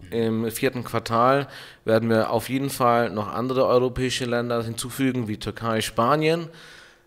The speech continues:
Speaker 2: aber auch Brasilien, da das ein sehr starker Markt für Foxum ist.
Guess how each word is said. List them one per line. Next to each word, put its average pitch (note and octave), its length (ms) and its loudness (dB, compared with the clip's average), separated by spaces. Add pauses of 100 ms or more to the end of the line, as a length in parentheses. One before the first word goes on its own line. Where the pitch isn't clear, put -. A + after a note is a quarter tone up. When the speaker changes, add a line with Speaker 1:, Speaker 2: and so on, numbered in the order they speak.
(200)
Speaker 2:
aber C#3+ 440 6
auch B2 200 2
Brasilien, C3 840 -2
da A2 140 -2
das G#2 200 -6
ein A2 80 -8
sehr A2+ 180 -2
starker A2 460 0
Markt A#2 480 -2
für A2+ 480 -2
Foxum C3+ 640 -4
ist. - 400 -6